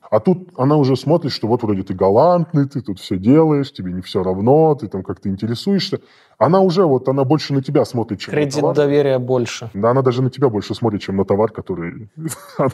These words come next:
Speaker 1: принимать должна. То есть и туда надо смотреть, а не на тебя. Ну и плюс ты стараешься как-то вот показать всё это лучше. То есть, например, ты приносишь двадцать вари-, э, там, двадцать номенклатур. Вот из них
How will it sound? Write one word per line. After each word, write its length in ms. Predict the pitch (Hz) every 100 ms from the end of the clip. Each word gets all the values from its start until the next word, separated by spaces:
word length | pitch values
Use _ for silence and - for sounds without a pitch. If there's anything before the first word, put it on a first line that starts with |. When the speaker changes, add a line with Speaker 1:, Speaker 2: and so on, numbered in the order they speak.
| 156
Speaker 1:
принимать 460 | 135 127 135 123 107
должна. 320 | 95 104 107
То 60 | 92
есть 100 | -
и 80 | 117
туда 240 | 117 139
надо 200 | 156 131
смотреть, 400 | 120 117 113 120
а 40 | 101
не 80 | 101
на 100 | 101
тебя. 340 | - 98 - -
Ну 160 | 196 294
и 140 | 262
плюс 280 | 254 269 254
ты 160 | -
стараешься 600 | 220 - 180 196 190 -
как-то 320 | 151 160 160 151
вот 200 | 139 -
показать 460 | 135 151 139 143
всё 180 | - 123
это 140 | 110 120
лучше. 320 | 117 104 -
То 80 | 110
есть, 100 | -
например, 180 | 117 107
ты 100 | 254
приносишь 580 | - 160 170 180 127 -
двадцать 500 | 117 110 135 127 101
вари-, 480 | 107 107 117 117 107
э, 40 | 95
там, 200 | 90 90
двадцать 300 | 131 170 -
номенклатур. 640 | 120 110 117 107 104 90 - _ _ _ _ _ _
Вот 160 | 123 160
из 100 | 160
них 160 | 196